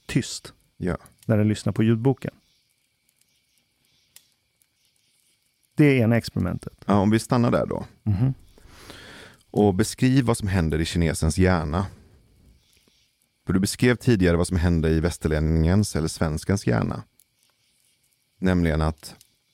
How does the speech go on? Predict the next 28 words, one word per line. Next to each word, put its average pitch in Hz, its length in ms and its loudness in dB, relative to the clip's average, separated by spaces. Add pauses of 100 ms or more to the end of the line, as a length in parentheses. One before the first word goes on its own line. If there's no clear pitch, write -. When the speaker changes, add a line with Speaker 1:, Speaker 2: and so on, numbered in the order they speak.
(960)
Speaker 2:
en 92 120 2
viss - 520 -6
del 82 420 0
av 80 360 -2 (240)
hjärnans 90 500 0
fakulteter - 800 -6 (1400)
anropades 82 680 0
och - 60 -6
aktiverades. 82 600 -2
Speaker 1:
Ja, 143 300 4
ja, 127 180 0
okej. 117 440 -4
Det 143 280 4
är 135 260 0 (120)
ett 131 160 -2
annat 131 320 0
experiment. - 680 -6
Speaker 2:
Okej. - 240 -8 (360)
Speaker 1:
Där 107 320 2
du 113 220 0
i 139 220 4
en 135 120 4
magnetröntgen, 123 1120 0 (1120)
med 110 140 -4
fokus 113 320 -2
på 110 120 -2
hjärnan 98 360 0
då, 85 160 -6